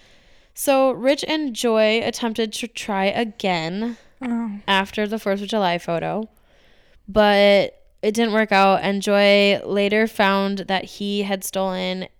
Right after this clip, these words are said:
Speaker 1: eight thousand dollars worth of jewelry, her passport, and birth certificate.
Speaker 2: Her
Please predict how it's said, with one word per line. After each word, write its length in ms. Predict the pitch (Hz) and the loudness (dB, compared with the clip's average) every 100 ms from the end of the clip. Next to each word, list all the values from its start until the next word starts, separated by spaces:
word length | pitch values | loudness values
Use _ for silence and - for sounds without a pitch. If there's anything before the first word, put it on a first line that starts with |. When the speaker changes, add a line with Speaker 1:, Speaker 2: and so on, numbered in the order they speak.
| _ | _
Speaker 1:
eight 280 | 208 - - _ | -4 -4 -12 _
thousand 360 | 202 190 196 196 | -2 -2 -2 -2
dollars 400 | 185 175 175 180 | 0 0 -2 -2
worth 200 | 180 180 | -6 -4
of 140 | 175 | -10
jewelry, 580 | 180 269 320 330 320 320 - - _ - | -6 -4 -2 -2 -2 -6 -12 -20 _ -8
her 120 | 269 | -6
passport, 540 | 240 226 220 220 214 - | -2 -2 -2 -2 -4 -4
and 340 | 190 185 185 | -6 -6 -6
birth 220 | - 170 - | -6 -6 -6
certificate. 640 | - - - - - - | -14 -14 -16 -16 -18 -16
Speaker 2:
Her 100 | - | -12